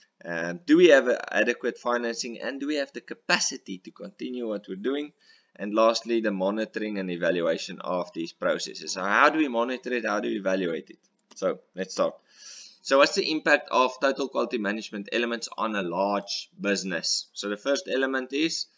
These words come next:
continuous improvement processes. Okay, so what's, uh, when they say impact, they want you to say either advantages or disadvantages or positives or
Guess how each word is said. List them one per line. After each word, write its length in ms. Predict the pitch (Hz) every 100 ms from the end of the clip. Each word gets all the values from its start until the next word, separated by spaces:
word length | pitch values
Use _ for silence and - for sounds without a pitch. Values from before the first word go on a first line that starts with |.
| _ _
continuous 720 | 110 110 117 120 120 120 -
improvement 1080 | - 110 104 - 113 113 104 101 101 92 - _ _
processes. 920 | 98 101 92 - 90 82 - - - - _ _ _ _ _ _ _ _ - - _
Okay, 200 | 120 95 80 _ - - - -
so 300 | - 156 117
what's, 440 | 87 110 131 - -
uh, 180 | -
when 200 | 95 123
they 100 | 127
say 180 | 120 135
impact, 560 | 120 151 156 175 170 -
they 100 | 117
want 280 | 104 104 104
you 60 |
to 100 | 101
say 180 | 98 110
either 400 | 107 113 113 113
advantages 680 | 104 101 90 90 101 95 92
or 100 | 87
disadvantages 920 | 92 107 127 117 120 120 123 117 123 117
or 200 | 98 95
positives 760 | - 104 101 95 98 92 - -
or 320 | 82 82 78